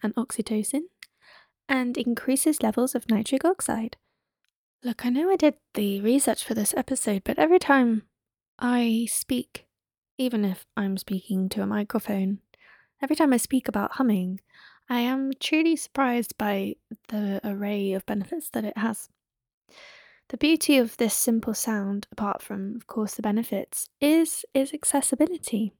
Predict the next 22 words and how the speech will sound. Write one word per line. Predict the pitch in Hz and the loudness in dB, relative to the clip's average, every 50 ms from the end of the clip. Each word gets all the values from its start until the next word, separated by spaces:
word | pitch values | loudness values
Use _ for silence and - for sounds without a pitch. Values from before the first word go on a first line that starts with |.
| _ _ _ _ _ _ _ _ _ _ _ _ _ _ - | _ _ _ _ _ _ _ _ _ _ _ _ _ _ -4
The | 247 | 0
majority | 240 240 240 - 294 302 320 320 302 - 254 226 | 2 2 6 8 10 10 10 10 8 6 4 4
of | 214 - | 6 6
us | 208 208 202 - - - | 4 2 2 2 0 -2
will | - 220 226 208 202 196 | 0 0 2 2 2 2
be | - 208 202 | 2 2 2
able | 196 196 - 202 196 | 2 2 0 -2 -4
to | - - 208 | -4 -6 -6
hum, | - - 190 185 208 269 311 302 _ _ _ _ _ _ _ _ _ _ _ _ _ - | -4 -2 0 0 0 0 -2 -6 _ _ _ _ _ _ _ _ _ _ _ _ _ 0
therefore | 226 214 214 - - 214 202 202 | 2 2 2 2 0 0 0 0
the | 196 233 | 2 2
majority | 202 202 190 - 208 190 190 190 - - 208 | 2 2 4 4 2 2 2 0 0 0 -2
of | 196 208 | 0 0
us | 214 233 247 - - | 0 -2 -2 -4 -2
have | - 233 208 | 0 0 0
access | 214 202 202 - - - 247 226 220 - - | 0 -2 -4 -4 -6 -4 -2 -2 -2 -2 -4
to | - - - 226 214 214 208 214 202 | -4 -4 -2 0 0 0 0 -2 -2
this | - 233 - | -2 -4 -4
surprising | - - - - - - 233 254 285 311 - - 320 269 | -2 -4 -4 -4 -4 -2 2 2 2 2 2 2 0 0
form | - - 226 220 214 | 2 2 2 2 2
of | 208 | 0
self-healing. | - 233 220 208 - 269 285 302 240 202 190 185 196 | 0 0 0 0 2 4 4 6 6 4 2 0 -2